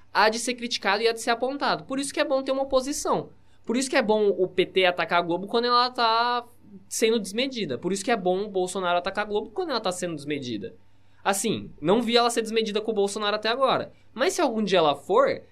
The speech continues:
é só você parar pra pensar. Pô, o que ela tá fazendo? Se ela tivesse fazendo com o meu político favorito, eu ia tá feliz? Então, eu acho que fica aí esse questionamento. O que você tem a dizer num comentário final sobre a sonora do Juliano, sobre essa questão do jornalismo imparcial, se a Globo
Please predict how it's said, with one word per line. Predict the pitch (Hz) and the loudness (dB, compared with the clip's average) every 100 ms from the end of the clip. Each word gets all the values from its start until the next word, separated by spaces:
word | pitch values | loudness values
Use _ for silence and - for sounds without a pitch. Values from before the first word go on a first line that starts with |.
| - | -6
é | - | -2
só | 269 | -2
você | 349 339 330 | -4 -4 -2
parar | 320 302 | -2 0
pra | 277 | -2
pensar. | 320 339 196 | -4 -2 -2
Pô, | - 277 | 2 4
o | 170 | 4
que | - | 2
ela | 269 | -2
tá | 302 277 | -2 -2
fazendo? | 247 180 160 | -2 -2 -4
Se | 160 | -2
ela | 262 | -4
tivesse | - 302 | -2 -2
fazendo | - 226 208 | 0 -2 -2
com | 196 | -2
o | |
meu | 190 185 | 2 2
político | 190 165 156 - | 0 -2 -4 -8
favorito, | 156 147 147 143 123 - | -4 -2 0 0 -2 -4
eu | 370 | 0
ia | 320 | 0
tá | 143 | -2
feliz? | - 117 185 151 - - _ - - - - - - | -8 -8 -6 -8 -10 -16 _ -20 -20 -20 -20 -20 -8
Então, | 254 262 285 349 - | -4 2 2 2 -4
eu | 202 240 | 0 2
acho | 269 - | 2 -2
que | 302 | -4
fica | 294 302 320 | -2 -2 -2
aí | 311 | -2
esse | 302 | -6
questionamento. | - 311 320 330 247 | -6 -4 -2 -2 -4
O | - | -4
que | |
você | 359 320 | -4 -4
tem | 269 254 | -4 -4
a | 240 | -2
dizer | 196 | -2
num | 220 220 | -2 -2
comentário | 214 220 208 208 202 | 0 0 0 0 -2
final | 196 285 247 196 233 240 | -2 -2 2 2 2 0
sobre | - 202 180 | -2 2 2
a | |
sonora | 165 160 139 139 | 0 -2 -2 -2
do | 123 | -6
Juliano, | 113 101 160 240 214 160 143 | -8 -2 2 4 4 2 -2
sobre | - 156 143 139 | 0 0 0 0
essa | 135 147 | -2 -4
questão | 143 123 127 | -6 -6 -6
do | 120 | -6
jornalismo | 117 104 107 185 190 135 | -8 -8 -4 -2 -2 -4
imparcial, | 131 123 117 - 147 165 | -8 -6 -8 -4 0 0
se | 160 135 | 0 -4
a | |
Globo | 120 170 165 | -2 -2 -2